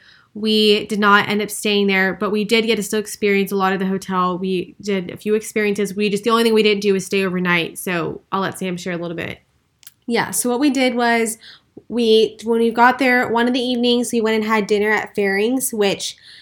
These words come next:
Speaker 2: I've heard about it. I had never actually eaten there, but funny enough, we did a couple years ago. I remember when I was first dating Taylor, we went to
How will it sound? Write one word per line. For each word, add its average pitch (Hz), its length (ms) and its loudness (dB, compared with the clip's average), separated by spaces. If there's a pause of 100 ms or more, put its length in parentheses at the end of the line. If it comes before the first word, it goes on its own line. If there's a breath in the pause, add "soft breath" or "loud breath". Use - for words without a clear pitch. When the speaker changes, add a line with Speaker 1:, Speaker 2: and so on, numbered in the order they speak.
(260 loud breath)
Speaker 2:
I've 247 220 6
heard 277 200 4
about 247 260 8
it. 247 100 2
I 220 100 2
had 214 100 2
never 220 220 2
actually 247 340 0
eaten 208 300 2
there, 208 440 0
but 220 300 2
funny 233 200 2
enough, 226 260 2
we 226 120 0
did 220 260 2
a 208 60 -4
couple 233 240 0
years 214 240 4
ago. 240 380 2 (300 loud breath)
I 226 60 -4
remember 233 220 0
when 233 140 2
I 220 60 0
was 220 120 -2
first 214 280 0
dating 220 260 2
Taylor, 202 360 2
we 202 140 4
went 202 360 -2
to 196 360 2